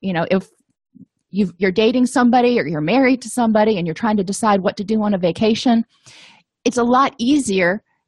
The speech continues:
if both partners put in their ideas about what they wanna do and why,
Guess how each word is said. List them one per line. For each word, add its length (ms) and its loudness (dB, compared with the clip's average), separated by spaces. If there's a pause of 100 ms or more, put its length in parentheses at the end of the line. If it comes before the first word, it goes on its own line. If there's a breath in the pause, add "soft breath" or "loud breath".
(100)
if 120 2
both 380 0
partners 560 -2
put 260 0
in 220 2
their 420 2
ideas 600 0
about 200 -2
what 200 -2
they 100 2
wanna 260 -2
do 200 0
and 140 -2
why, 380 2